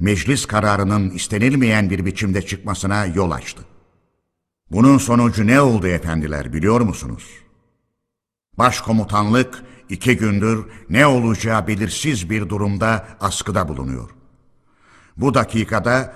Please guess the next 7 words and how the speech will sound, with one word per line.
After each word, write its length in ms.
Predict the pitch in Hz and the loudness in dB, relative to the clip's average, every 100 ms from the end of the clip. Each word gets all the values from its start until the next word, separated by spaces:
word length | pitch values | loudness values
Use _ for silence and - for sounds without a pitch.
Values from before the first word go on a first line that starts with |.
| - | -10
ordu 340 | - 117 - 120 | 0 2 2 -2
komutansızdır. 880 | 107 107 104 104 98 117 92 - - - _ _ _ _ _ _ | 0 -2 0 0 0 -4 -8 -12 -20 -20 _ _ _ _ _ _
Eğer 380 | 104 113 113 95 | 2 4 4 6
ben 380 | 123 143 151 - - - - | 6 6 2 -6 -16 -16 -2
ordunun 460 | 113 123 123 139 | 0 4 4 4
komutasını 600 | 127 117 117 117 123 113 | 4 0 0 -2 -2 -2
bırakmıyorsam 880 | 110 113 - 117 104 - 127 139 139 | 0 -2 -2 -2 -2 0 2 2 -2